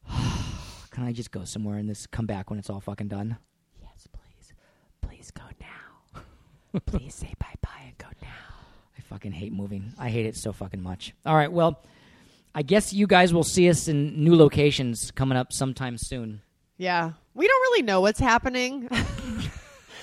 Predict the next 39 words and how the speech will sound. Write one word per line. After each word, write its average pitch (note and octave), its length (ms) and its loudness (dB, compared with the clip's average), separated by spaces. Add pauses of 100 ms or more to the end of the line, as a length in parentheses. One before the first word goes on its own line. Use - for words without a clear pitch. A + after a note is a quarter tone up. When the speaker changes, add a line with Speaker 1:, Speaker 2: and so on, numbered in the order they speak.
(280)
Speaker 2:
We C5+ 100 -4
don't C5+ 140 10
know C4 120 6
where B3 160 4
we're A#3+ 120 2
gonna B3 220 -2
be. B3+ 460 -4 (520)
Speaker 1:
I, D3+ 240 2
Speaker 2:
We F3 140 0
Speaker 1:
I D#3 180 4
Speaker 2:
don't B4 120 10
even G4+ 160 -2
have F#3 340 0
a A3+ 80 6
rental A#3+ 360 0
house B3 360 0
yet. A#3 440 -4
Speaker 1:
I F#3+ 100 2
just A#3 300 0
know A3 260 6
not F3+ 360 2
to F#3 200 -4 (100)
ask D#3+ 320 0
a D#3 40 -4
lot C3 240 0
of C3+ 80 0
fucking D3 300 -2
questions. C3+ 440 -2 (260)
And G#3+ 280 0
really, C4 340 2
I'm G3+ 140 -2
really C4 220 2
laid D#3 260 0
back B2 240 -8
about G#2 220 -16
it G#2 80 -14
all. G2+ 220 -16
I'm, D3+ 260 -6 (100)
they're F3 180 -2